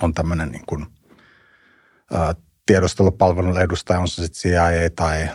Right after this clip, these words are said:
tai G R U tai, tai tota S V R tai, tai, tai mikä hyvänsä, M I six. Ja tota,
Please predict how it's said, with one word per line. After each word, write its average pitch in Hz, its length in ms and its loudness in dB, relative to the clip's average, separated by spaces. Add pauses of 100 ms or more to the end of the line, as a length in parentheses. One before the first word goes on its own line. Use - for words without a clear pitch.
(100)
tai 80 360 -4 (100)
G - 40 -4 (200)
R 87 80 -4
U 85 100 -2
tai, 82 400 -2 (200)
tai - 180 -4
tota - 320 -6 (400)
S - 140 -4
V 82 260 2
R 80 140 -2
tai, 80 320 -2 (200)
tai, 85 240 -4
tai 85 140 -6
mikä 87 280 -4
hyvänsä, 95 380 4 (800)
M 78 140 2
I 78 40 0
six. - 340 0 (1000)
Ja 82 100 0
tota, 82 380 -2